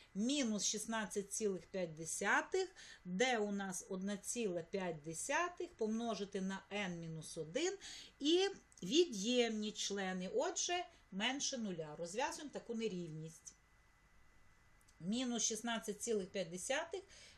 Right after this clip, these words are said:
плюс одна ціла п'ять десятих n мінус одна ціла п'ять десятих менше нуля. Розкрили дужки. Далі одна ціла п'ять десятих n менше, мінус шістнадцять цілих п'ять десятих і мінус одна ціла п'ять десятих — це мінус вісімнадцять.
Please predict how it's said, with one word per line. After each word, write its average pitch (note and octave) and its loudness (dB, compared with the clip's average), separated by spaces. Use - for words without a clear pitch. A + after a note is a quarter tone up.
плюс B3+ -2
одна G#3+ 0
ціла G#3+ 0
п'ять G3 -2
десятих F#3+ -4
n D4+ -2
мінус A3+ -2
одна F#3+ -4
ціла F3+ -4
п'ять G3+ -4
десятих E4+ -2
менше A3 -2
нуля. D#3+ -6
Розкрили A3+ 0
дужки. A#3+ -2
Далі G3 4
одна A3+ 0
ціла B3+ 2
п'ять A3+ 4
десятих G3+ 0
n G#3 0
менше, F3+ 0
мінус F#4+ 2
шістнадцять B3 0
цілих A3 0
п'ять G#3+ -2
десятих G3 -2
і A3 -2
мінус F#4 0
одна A3+ -4
ціла G3 -2
п'ять F#3 -4
десятих — F3+ -6
це B3+ 0
мінус E4+ -4
вісімнадцять. E3 -4